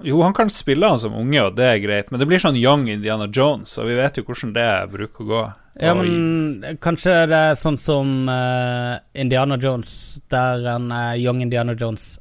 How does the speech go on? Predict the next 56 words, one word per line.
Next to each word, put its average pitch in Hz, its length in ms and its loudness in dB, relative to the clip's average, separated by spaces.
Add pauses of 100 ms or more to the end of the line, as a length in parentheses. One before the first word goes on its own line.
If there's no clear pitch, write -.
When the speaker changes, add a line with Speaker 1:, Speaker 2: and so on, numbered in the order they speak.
Speaker 2:
helt - 280 -6
i 123 40 -2
begynnelsen, 120 580 -6
og 120 140 -12
så 123 200 -4
går 117 140 -2
han 120 60 -2
over 120 180 -4
til 117 220 -6
old 147 280 0
Indiana 127 460 -2
Jones. 110 460 -6 (440)
Speaker 1:
Ja, - 100 -18
det 214 120 2
er 269 60 2
bra. 123 200 4 (480)
Det - 60 -8
er 120 40 -10
bra. 135 160 4 (420)
Speaker 2:
Mye 185 180 2
mulig. 151 280 2 (640)
Speaker 1:
Eh, 156 180 0 (120)
eh, 151 160 -2 (100)
eh, 156 320 6
han 143 100 4
der 143 180 6
Sean 151 380 4
Levy, 139 320 6
når 117 180 -2
han 120 100 0
sier 139 440 2
at - 300 -6 (160)
dette 151 180 -6
er 127 160 0
en 113 80 -6
film 139 280 -4
jeg 98 120 -4
er 101 80 -10
svært - 320 -4
begeistret 117 420 -6
over, 101 200 -4
så - 140 -12
tenker 113 260 -2
jeg, 98 200 -2
fuck - 280 -4
off, 139 300 2
alt 135 220 0
du 120 80 -4
sier 110 320 -2
er 101 120 0
bare 95 220 -6
tull. 123 260 -4 (180)
Jeg 110 140 -6
klarer 107 240 -6
ikke 101 240 -6
å - 20 -18